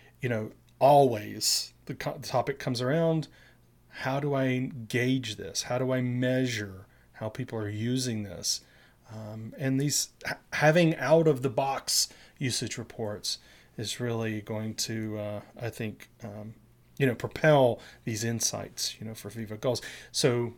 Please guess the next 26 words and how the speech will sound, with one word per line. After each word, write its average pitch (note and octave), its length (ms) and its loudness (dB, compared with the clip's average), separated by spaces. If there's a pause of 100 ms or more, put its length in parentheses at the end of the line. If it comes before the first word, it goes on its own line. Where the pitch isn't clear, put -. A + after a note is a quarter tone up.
(120)
uh, A#2+ 280 -2
Daryl, C3+ 260 4
do C#3 100 0
you, D3+ 100 6
do C#3 200 -4
you C3 60 4
like D3 260 2
this? E3 220 4
Do - 120 -4
you, C3 100 -2
do - 340 -6
you - 20 8
have D3 80 6
any C#3 120 4
suggestions C3+ 920 0
onto, B2+ 480 0 (400)
you B2+ 60 -6
know, A2+ 120 0
what A#2+ 260 0
they A#2+ 340 -2 (320)
may B2+ 280 2
add C3 420 0
to D3+ 100 -4
these C#3+ 320 -2
reports, D3 680 0
or, G2 220 -6